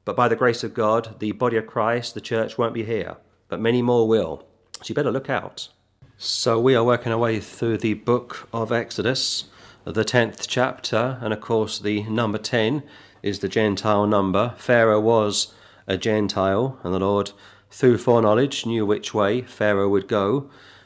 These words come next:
and he knows through foreknowledge which way anybody will go, whether saved or unsaved. And whatever we do concerning any given situation, the consequences will obviously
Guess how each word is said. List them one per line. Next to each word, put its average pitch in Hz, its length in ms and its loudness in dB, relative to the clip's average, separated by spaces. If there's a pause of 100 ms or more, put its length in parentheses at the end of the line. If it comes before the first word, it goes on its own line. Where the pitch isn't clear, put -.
(120)
and 95 120 -2
he 107 60 0
knows 104 380 4
through 101 240 0
foreknowledge 107 600 2
which 104 320 -2
way 107 260 0
anybody 110 440 2
will 82 120 -4
go, 73 300 -6 (420)
whether 101 260 2
saved 101 480 2
or 104 160 4
unsaved. 92 840 -2
And 85 360 -2
whatever 107 360 2
we 104 180 0
do 107 400 -2 (400)
concerning 95 640 0
any 104 260 0
given 95 280 -2
situation, 95 920 -4
the - 80 -10
consequences 98 760 -4
will 95 240 -2
obviously 95 600 -4